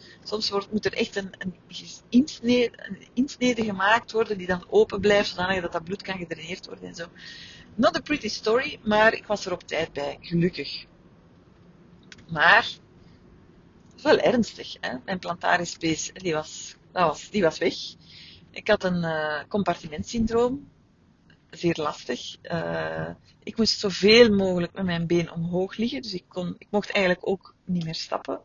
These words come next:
Ehm,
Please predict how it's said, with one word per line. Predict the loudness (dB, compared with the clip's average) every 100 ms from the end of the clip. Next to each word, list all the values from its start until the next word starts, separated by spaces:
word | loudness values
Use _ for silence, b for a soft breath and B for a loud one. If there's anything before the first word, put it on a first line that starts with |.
| b b b b b b b b b b _
Ehm, | -2 2 2 2 0 -2 -4 -4 -6 -8